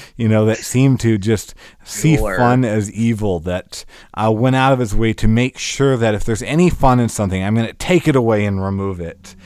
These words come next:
Speaker 1: Uh, but I think that being said, uh, I mean, it shouldn't be the main thing, uh, but fun can relax people. And I think it can also calm people's minds to learn about, uh, God,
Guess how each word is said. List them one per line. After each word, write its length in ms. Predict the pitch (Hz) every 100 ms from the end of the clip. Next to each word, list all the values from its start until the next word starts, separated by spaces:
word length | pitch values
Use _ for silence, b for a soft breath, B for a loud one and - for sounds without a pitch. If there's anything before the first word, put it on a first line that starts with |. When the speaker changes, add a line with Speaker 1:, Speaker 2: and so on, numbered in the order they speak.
| B B B
Speaker 1:
Uh, 320 | - 107 104 104
but 220 | 120 127
I 300 | 123 123 127
think 380 | - 151 147 -
that 220 | 123 -
being 200 | 113 104
said, 600 | - - 143 127 120 117 _ b b _
uh, 320 | 107 104 104 107
I 120 | 127
mean, 160 | 135 131
it 80 | 117
shouldn't 320 | - 147 127
be 160 | 120
the 100 | 113
main 360 | 101 92 98 135
thing, 420 | - 90 101 123 - B B _
uh, 240 | 107 104 98
but 180 | 113
fun 380 | - - 131 143
can 400 | 139 - 131 151
relax 580 | 147 117 95 90 117 -
people. 600 | - 95 85 117 170 139 b b b _
And 140 | 120 127
I 60 |
think 200 | 120 165
it 120 | 151 -
can 100 | 135
also 340 | 127 147 139
calm 380 | - - 113 127
people's 380 | 113 110 110 95
minds 580 | 90 87 104 131 143
to 100 | -
learn 380 | 98 92 95 120
about, 640 | 113 87 85 82 - -
uh, 220 | 92 87 87
God, 600 | 92 90 87 85 82